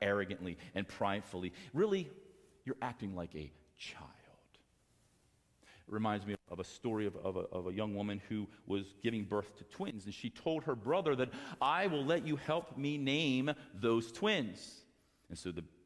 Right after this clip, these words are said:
twins were born, and so the, the, the, the mom says, "Okay, brother, what will you name the girl?" And he says, "I wanna name her Denise." Get it? Denise? Denise?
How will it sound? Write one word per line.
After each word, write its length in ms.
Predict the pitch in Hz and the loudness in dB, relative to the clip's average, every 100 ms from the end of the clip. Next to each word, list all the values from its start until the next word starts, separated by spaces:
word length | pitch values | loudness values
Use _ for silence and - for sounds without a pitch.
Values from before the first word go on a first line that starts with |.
| - | -8
twins 240 | 95 92 | -4 -2
were 100 | 92 | -4
born, 380 | 82 101 135 175 | -4 -2 0 0
and 80 | - | 0
so 160 | 107 - - - - _ - - - | -2 -2 -8 -14 -16 _ -20 -14 -2
the, 280 | 107 98 92 | 2 4 2
the, 320 | 90 73 90 | -2 -4 -2
the, 240 | 87 - 85 | -2 -4 -4
the 140 | 90 | -4
mom 380 | 92 98 110 135 | 0 2 4 2
says, 160 | - 113 | -2 -4
"Okay, 280 | 196 143 | -2 -2
brother, 460 | 104 123 190 233 208 - - - - - | -2 -2 0 0 0 -8 -20 -20 -20 -10
what 480 | 110 151 240 - - - - _ _ - | -2 0 0 -2 -8 -14 -14 _ _ -2
will 100 | 135 | 2
you 100 | 147 | 4
name 320 | 139 139 139 - - _ - _ | 4 4 2 -4 -20 _ -20 _
the 80 | 92 | -6
girl?" 320 | 92 80 - - _ _ _ - - | -6 -6 -12 -20 _ _ _ -20 -14
And 100 | - | -6
he 140 | 80 131 | 0 0
says, 400 | - 123 101 - - - - | 0 -2 -2 -4 -16 -20 -6
"I 60 | 131 | -2
wanna 120 | 117 | 0
name 180 | 120 113 | 2 0
her 120 | 107 - 101 | -2 -6 -4
Denise." 760 | 123 107 123 92 - - - - - - _ _ _ _ _ _ _ _ _ - | 0 4 2 0 -6 -12 -14 -16 -20 -20 _ _ _ _ _ _ _ _ _ -2
Get 160 | 92 | 0
it? 140 | - - - - _ - | 0 -4 -20 -20 _ -12
Denise? 480 | 90 95 95 113 120 - - - - - _ - | -2 0 2 -2 -4 -16 -20 -20 -20 -20 _ -10
Denise? 380 | 87 95 113 | -6 -4 -4